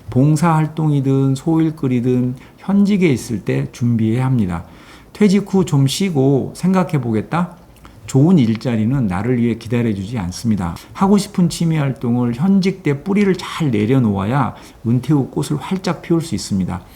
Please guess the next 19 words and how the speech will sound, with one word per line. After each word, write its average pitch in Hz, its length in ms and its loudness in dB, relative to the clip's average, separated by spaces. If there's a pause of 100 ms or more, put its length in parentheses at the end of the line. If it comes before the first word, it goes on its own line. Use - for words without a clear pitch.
(280)
이런 170 300 4
과정이 131 420 0
없으면 135 540 -2 (280)
은퇴 139 280 2
후 135 120 4
여기저기 117 680 0
뭔가를 127 480 0
배우겠다고 117 840 -2 (220)
강좌도 117 500 0
쫓아다니지만 110 1000 -2 (320)
딱 - 280 -2
이거다 131 360 2
싶은 123 380 -6
취미 175 280 2
활동을 127 640 -2 (360)
찾지 190 400 -2
못할 117 460 0
확률이 165 380 2
높습니다. 92 560 -4